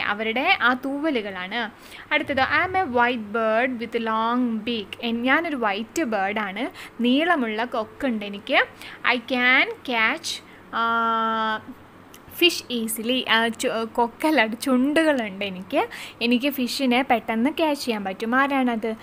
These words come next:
ആ, നമ്മുടെ ക്രെയിൻ ആണല്ലേ. ഓക്കെ, നെക്സ്റ്റ് വൺ, "I am bigger than a hill." ഞാനൊരു ഹില്ലിനേക്കാൾ, ആ, വലുതാണ്.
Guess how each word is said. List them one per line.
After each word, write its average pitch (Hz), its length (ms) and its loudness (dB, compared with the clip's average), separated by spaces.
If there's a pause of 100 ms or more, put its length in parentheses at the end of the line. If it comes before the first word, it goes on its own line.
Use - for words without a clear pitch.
(260)
ആ, 302 280 6
നമ്മുടെ 214 340 -2
ക്രെയിൻ 302 540 0
ആണല്ലേ. 214 480 -4 (320)
ഓക്കെ, 277 220 -4 (360)
നെക്സ്റ്റ് 320 360 0
വൺ, 214 320 -2
"I 320 560 2
am 370 60 -4
bigger 285 420 4
than 277 320 6
a 247 200 -2
hill." 240 560 -4
ഞാനൊരു 254 560 0
ഹില്ലിനേക്കാൾ, 240 880 2 (320)
ആ, 240 100 2
വലുതാണ്. 214 800 -2